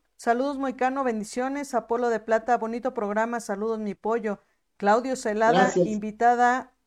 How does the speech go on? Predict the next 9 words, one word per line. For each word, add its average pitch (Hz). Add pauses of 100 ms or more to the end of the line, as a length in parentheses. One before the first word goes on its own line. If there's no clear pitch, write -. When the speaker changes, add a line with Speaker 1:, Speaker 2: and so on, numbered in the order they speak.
(200)
Speaker 1:
invítala 277
de 226
nuevo, 269
Moicano. 240 (460)
Golden 254
Fox, 269
Speaker 2:
Claro 262
que 175
sí. -